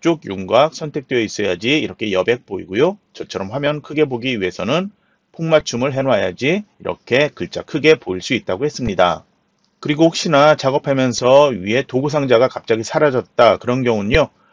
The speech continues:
위에 메뉴를 더블 클릭했을 때 이렇게 사라져 보일 수 있어요. 그래서 아무 메뉴나 다시 더블 클릭을 해주면 이렇게 나타나니까 당황하지 마세요.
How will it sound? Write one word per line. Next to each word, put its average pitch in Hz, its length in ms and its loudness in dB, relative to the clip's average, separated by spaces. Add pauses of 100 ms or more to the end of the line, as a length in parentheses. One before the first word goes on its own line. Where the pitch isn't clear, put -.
위에 156 180 6
메뉴를 120 580 4 (340)
더블 135 240 0
클릭했을 127 460 -4
때 113 140 -4
이렇게 104 280 -4
사라져 147 420 0
보일 95 280 -8
수 143 140 -8
있어요. 92 420 -4 (260)
그래서 120 280 -2
아무 123 220 2
메뉴나 110 480 0
다시 151 460 -2
더블 110 240 -4
클릭을 113 360 -6
해주면 143 580 -2 (280)
이렇게 135 520 0
나타나니까 113 920 0
당황하지 92 520 -4
마세요. 87 460 -4